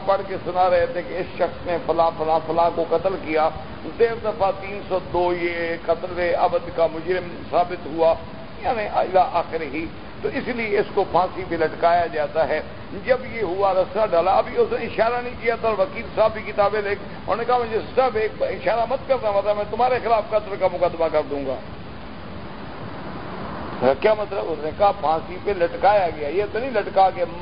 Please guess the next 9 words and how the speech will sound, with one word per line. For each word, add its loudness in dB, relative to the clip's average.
مارا 6
گیا، -4
یہ -4
کہیں -2
لکھا 2
ہوا 6
ہے 2
قانون 0
میں؟" -10